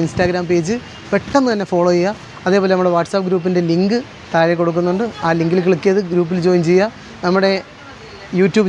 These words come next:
ചാനൽ സബ്സ്ക്രൈബ് ചെയ്യുക. അതുപോലെ തന്നെ ലൈക്ക് ചെയ്യുക,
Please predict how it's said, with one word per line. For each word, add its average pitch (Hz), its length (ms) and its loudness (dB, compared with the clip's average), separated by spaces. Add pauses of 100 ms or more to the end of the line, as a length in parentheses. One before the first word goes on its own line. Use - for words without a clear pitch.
ചാനൽ 180 300 2
സബ്സ്ക്രൈബ് 196 420 0
ചെയ്യുക. 214 240 2 (460)
അതുപോലെ 185 340 4
തന്നെ 180 180 -2 (1800)
ലൈക്ക് 165 240 0
ചെയ്യുക, 190 220 4